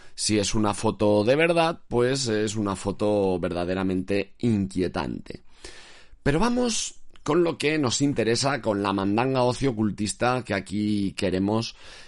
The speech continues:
que son los puntos álgidos de actividad supuestamente paranormal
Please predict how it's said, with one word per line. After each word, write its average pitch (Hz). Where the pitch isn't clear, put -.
que 117
son 208
los 165
puntos 196
álgidos 165
de 139
actividad 113
supuestamente 120
paranormal 107